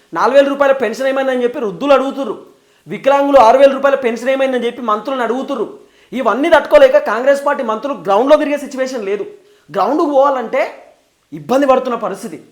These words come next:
కోట్ వేసుకొని పోతుర్రు, "ఆయంత మమ్మల్ని కొడితే ఏమన్నా దెబ్బలు తగులుతాయేమో" అనే ఆలోచనతోటి మంత్రులు బయటికే పోతలేరు.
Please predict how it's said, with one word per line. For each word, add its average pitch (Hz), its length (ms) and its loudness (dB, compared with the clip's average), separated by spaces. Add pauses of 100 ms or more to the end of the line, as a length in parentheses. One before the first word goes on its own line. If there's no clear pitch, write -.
(380)
కోట్ 254 260 4
వేసుకొని 302 300 2
పోతుర్రు, 254 260 2
"ఆయంత 220 340 2
మమ్మల్ని 233 300 -2
కొడితే 208 280 0
ఏమన్నా 226 160 0
దెబ్బలు 175 280 -2
తగులుతాయేమో" 226 460 -2
అనే 208 120 0
ఆలోచనతోటి 202 600 -2
మంత్రులు 190 360 -6
బయటికే 180 360 0
పోతలేరు. 226 380 0